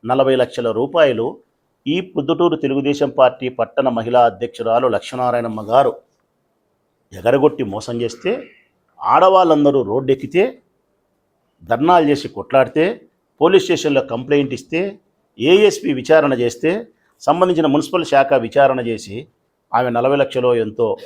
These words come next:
యాభై లక్షలో డబ్బులు కొట్టేసింది వాళ్ళ అని చెప్పి రూఢి చేసి నివేదిక ఇచ్చినారు.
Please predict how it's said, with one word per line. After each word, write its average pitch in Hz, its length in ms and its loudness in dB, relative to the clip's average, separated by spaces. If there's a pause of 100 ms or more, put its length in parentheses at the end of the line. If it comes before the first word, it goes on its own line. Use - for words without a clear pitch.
(200)
యాభై 117 200 2
లక్షలో 117 320 -2
డబ్బులు 104 460 -6 (140)
కొట్టేసింది 110 560 -6
వాళ్ళ 98 160 -8
అని 95 240 -10
చెప్పి 202 340 -12 (680)
రూఢి 131 200 -2
చేసి 120 500 -6
నివేదిక 117 360 -4
ఇచ్చినారు. 95 380 -10